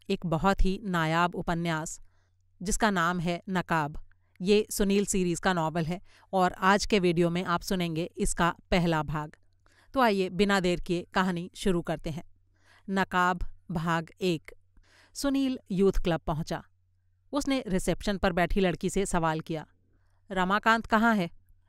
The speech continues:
युवती ने खामोशी से ऑफिस के बंद दरवाजे की तरफ इशारा कर दिया। "अकेला है?" उसने इनकार में सिर हिलाया। "जानती हो साथ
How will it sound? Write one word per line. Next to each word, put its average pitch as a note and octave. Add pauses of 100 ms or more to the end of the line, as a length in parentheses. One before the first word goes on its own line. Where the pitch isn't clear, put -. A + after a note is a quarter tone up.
(260)
युवती A#3
ने F#3
खामोशी F3+
से F#3
ऑफिस F#3+
के G3
बंद E3+
दरवाजे D#3
की F3
तरफ E3
इशारा D#3+
कर D#3+
दिया। D3+ (640)
"अकेला G3+
है?" A#3 (640)
उसने G#3
इनकार F#3+
में E3
सिर D#3+
हिलाया। D3+ (560)
"जानती F#3+
हो G#3
साथ F#3+